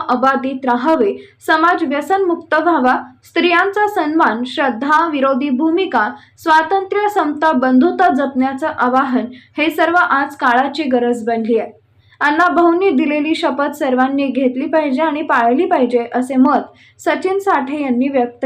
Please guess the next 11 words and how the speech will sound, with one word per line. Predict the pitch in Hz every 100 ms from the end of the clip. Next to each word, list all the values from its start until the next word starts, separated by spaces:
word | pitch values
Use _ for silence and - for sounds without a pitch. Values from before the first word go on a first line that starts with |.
| 254
केले. | 233 202 - _ _ _ _
यावेळी | 269 285 302
ज्येष्ठ | 254 311 359 415
साहित्यिक | 403 392 330 339 359 320 262
गौतमी | 254 277 311 339
पुत्र | 330 269 277 277
कांबळे, | 285 233 226 247 - - -
राम | 269 285 359
कांबळे, | 392 359 285 262 339 - _ -
प्राध्यापक | 294 277 262 370 392 381
डॉक्टर | 294 294 302 359